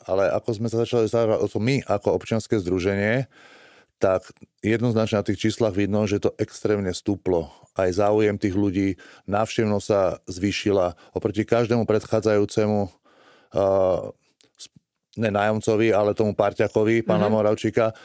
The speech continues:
Speaker 1: my sme boli jednoznačne najúspešnejší, čo sa týka čísel. Koľko
Speaker 2: Tak,
Speaker 1: ľudí
Speaker 2: e,
Speaker 1: začalo
Speaker 2: áno, keďže
Speaker 1: chodiť.
Speaker 2: do čísel sa dostala totálna transparencia, tak, e,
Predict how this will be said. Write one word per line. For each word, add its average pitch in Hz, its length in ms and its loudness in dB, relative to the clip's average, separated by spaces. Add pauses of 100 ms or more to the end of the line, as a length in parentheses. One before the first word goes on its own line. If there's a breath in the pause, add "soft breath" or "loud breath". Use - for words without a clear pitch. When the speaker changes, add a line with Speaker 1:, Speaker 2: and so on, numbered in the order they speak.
(240 loud breath)
Speaker 1:
my 104 80 0
sme 98 180 0
boli 98 240 4
jednoznačne 104 640 0
najúspešnejší, 98 540 0
čo 92 100 -2
sa 87 80 -4
týka 95 200 -2
čísel. 76 580 -4 (460 soft breath)
Koľko 104 180 2
Speaker 2:
Tak, 107 140 0
Speaker 1:
ľudí 110 160 2
Speaker 2:
e, 110 100 4
Speaker 1:
začalo 104 300 2
Speaker 2:
áno, 98 80 2
keďže 104 260 2
Speaker 1:
chodiť. 165 60 0
Speaker 2:
do 185 100 0
čísel 196 260 -2
sa 185 120 -2
dostala 180 380 -2
totálna 175 380 -2
transparencia, 175 840 -2
tak, 160 300 -4
e, 185 100 -2